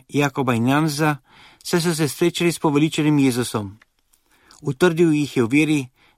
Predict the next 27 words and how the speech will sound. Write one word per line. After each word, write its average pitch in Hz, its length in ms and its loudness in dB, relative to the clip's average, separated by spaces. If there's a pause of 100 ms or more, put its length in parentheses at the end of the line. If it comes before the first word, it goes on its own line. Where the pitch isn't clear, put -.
da 143 80 0
bodo 139 180 0
lažje 156 340 0
prenašali 151 480 0
trpljenje 139 580 0
in 120 80 0
smrt 151 340 -4
njihovega 143 580 0
odrešenika. 131 720 -2 (880)
Veliko 160 340 0
se 156 140 0
moli 139 300 4
tudi 135 160 -4
za 123 120 -2
Slovenijo 151 460 0
in 147 100 0
tudi 139 180 -2
za 135 100 0
svet, 135 400 -6
da 127 80 -8
bi 123 60 0
bil 113 180 0
boljši, 147 500 0 (400)
pravičnejši 151 640 -2
in 143 220 -4
zato 127 220 -2
lepši. - 460 -2